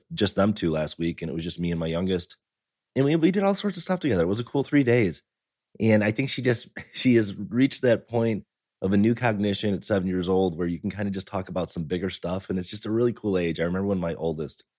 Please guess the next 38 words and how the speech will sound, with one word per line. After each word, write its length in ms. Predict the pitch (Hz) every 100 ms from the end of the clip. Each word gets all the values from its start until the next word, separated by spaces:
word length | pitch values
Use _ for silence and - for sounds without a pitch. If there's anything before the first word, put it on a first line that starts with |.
| _ _ -
I 60 |
noticed 320 | 90 92 82 82
my 120 | 78
oldest 500 | 78 78 76 - _
transitioned 600 | - 80 73 78 82 76
into 160 | 78 76
that. 200 | 76 71
So 340 | - 80 76 _ _ _ -
I 60 |
wanna 140 | 190 208
take 120 | 196
a 40 |
trip 200 | 135 107
with 100 | 92
just 160 | 78 78
her 160 | 80 76
wherever 220 | 78 78
we 100 | 76
go, 160 | 76
somewhere 300 | 73 78 78
she 140 | 73 82
wants 200 | 73 -
to 80 | 71
go. 120 | 71
So 160 | -
we 60 | 101
gotta 120 | 95
figure 160 | 95 90
out 100 | 76
what 120 | 87
we 60 | 80
wanna 180 | 80
do 140 | 73 80
there. 260 | 78 78 - _ _ _ _
Let's 80 | -
talk 60 |
about 180 | 208 170
spiritual. 1160 | - - 117 123 95 - 90 80 76 60 -